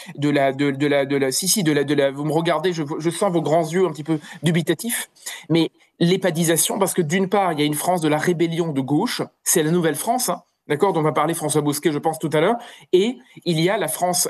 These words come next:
rebelle ou résistante de droite, qui est une France qui a basculé au R N pour des questions sociologiques, de, de pouvoir d'achat, de, de vie chère, comme on dit, d'immigration, et cetera. Ces deux blocs sont constitués. Donc, vous voyez qu'au milieu,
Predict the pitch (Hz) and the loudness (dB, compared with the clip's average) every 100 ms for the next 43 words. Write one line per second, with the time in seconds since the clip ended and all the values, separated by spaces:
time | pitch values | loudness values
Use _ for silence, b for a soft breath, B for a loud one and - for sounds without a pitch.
0 | - 143 175 175 196 156 135 147 175 180 | -2 0 2 2 0 0 0 0 -2 -2
1 | - - 190 175 135 147 143 170 240 - | -4 -2 -4 -4 -2 0 2 0 -2 -8
2 | b b - 170 165 160 196 196 160 156 | b b -2 -2 -2 0 0 2 0 0
3 | 156 160 147 139 143 202 226 175 151 147 | 0 2 4 2 2 -2 -2 -2 0 -2
4 | 143 175 185 175 - 143 139 170 185 156 | -2 -2 -2 -2 0 0 0 0 0 -2
5 | B B 151 160 170 156 135 143 139 - | B B -4 -2 0 0 2 -2 -2 0
6 | 180 202 156 139 B - 147 143 165 - | 0 0 0 -4 B -4 -2 0 0 4
7 | 190 170 170 147 143 160 208 170 165 151 | 4 2 0 -2 -2 0 0 0 0 0
8 | 147 - 190 156 147 151 180 233 B B | -2 -2 -2 -2 0 2 0 0 B B
9 | - - 196 151 214 185 202 226 - 214 | -2 0 2 2 0 2 0 -2 -2 -4
10 | 196 185 - 175 170 156 - - 160 190 | -2 -2 -2 0 0 -2 -6 -2 0 2
11 | 240 233 190 226 202 202 220 302 | 2 0 2 2 2 2 0 -4